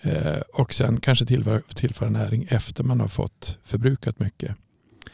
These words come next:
Eh, så att det svåra egentligen med näring, det är att dels är det så,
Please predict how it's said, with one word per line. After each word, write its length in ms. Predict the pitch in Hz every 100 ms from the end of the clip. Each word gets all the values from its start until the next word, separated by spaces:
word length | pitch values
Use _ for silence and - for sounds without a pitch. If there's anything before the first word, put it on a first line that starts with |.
| - - - - _
Eh, 400 | - - 78 80 - -
så 140 | - 143
att 220 | - - -
det 120 | 131
svåra 360 | - 151 113
egentligen 440 | 180 - - 113 110
med 0 | 104
näring, 300 | 101 120 131
det 140 | 139 120
är 40 |
att 240 | 110 107 -
dels 300 | - 160 170
är 80 | 127
det 80 | 110
så, 280 | - 110